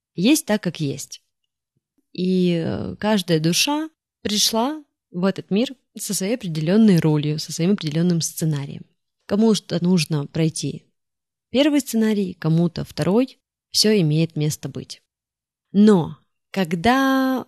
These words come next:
вот таких два разных сценария оказываются под одной крышей, будь то родственники или любящие люди, да, либо это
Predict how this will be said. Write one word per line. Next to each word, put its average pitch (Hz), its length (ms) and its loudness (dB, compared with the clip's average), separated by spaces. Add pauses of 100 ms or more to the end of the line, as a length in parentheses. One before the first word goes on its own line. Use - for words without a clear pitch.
вот 185 160 -4
таких 202 340 0
два 175 360 4
разных 165 420 0
сценария 151 800 0 (640)
оказываются 165 800 -4
под 160 200 -8
одной 165 200 -2
крышей, - 680 -2 (140)
будь 196 300 0
то 160 100 0
родственники 151 760 -2
или 151 800 -8 (300)
любящие 156 800 -4 (240)
люди, 165 640 4 (240)
да, 160 400 -10
либо 165 440 -8
это 156 640 -10